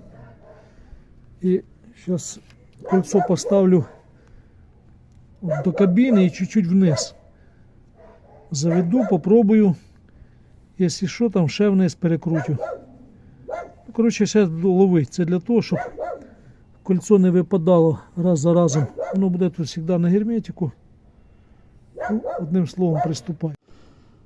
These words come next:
Ось так це виглядало, коли я, коли вижим-, е, натяжний не до кінця сів.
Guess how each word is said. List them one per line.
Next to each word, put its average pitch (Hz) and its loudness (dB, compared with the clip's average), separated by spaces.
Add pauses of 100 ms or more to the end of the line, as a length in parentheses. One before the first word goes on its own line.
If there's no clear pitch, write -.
(420)
Ось 160 -4
так 175 0
це 165 -4
виглядало, 202 2
коли 190 2
я, 190 4 (1160)
коли 180 2 (680)
вижим-, 175 0 (240)
е, 151 -4
натяжний 175 0
не 160 -2
до 165 -4
кінця 170 -2
сів. 160 -2